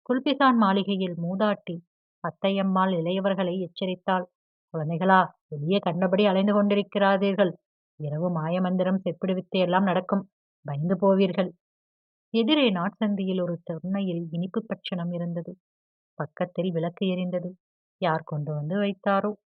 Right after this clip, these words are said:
"நினைவிருக்கிறதா? முன்பொரு சமயம் மந்திரம் போட்டிருந்த சிறுகளையும் பறந்து வந்து நம் பங்களா வராண்டாவில் விழுந்தது,"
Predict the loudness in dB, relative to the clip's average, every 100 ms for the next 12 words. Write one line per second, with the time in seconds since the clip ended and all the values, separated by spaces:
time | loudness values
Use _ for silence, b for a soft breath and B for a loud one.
0 | _ _ _ _ _ _ -8 -4 0 0
1 | 2 0 2 2 0 -6 _ _ -6 -2
2 | -2 -2 -4 0 2 2 -2 -6 -8 -4
3 | -2 0 0 0 0 0 0 0 -6 -2
4 | 0 2 2 0 -2 -2 0 0 -2 -4
5 | -8 _ _ _ _ -4 -4 -6 -4 0
6 | 2 2 0 0 0 -2 -2 0 0 0
7 | -4